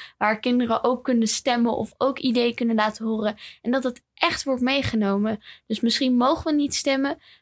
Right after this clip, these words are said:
maar weet wel dat wij over een paar jaar wel mogen stemmen.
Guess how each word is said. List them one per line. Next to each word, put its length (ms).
maar 380
weet 340
wel 240
dat 180
wij 180
over 240
een 100
paar 200
jaar 200
wel 180
mogen 280
stemmen. 420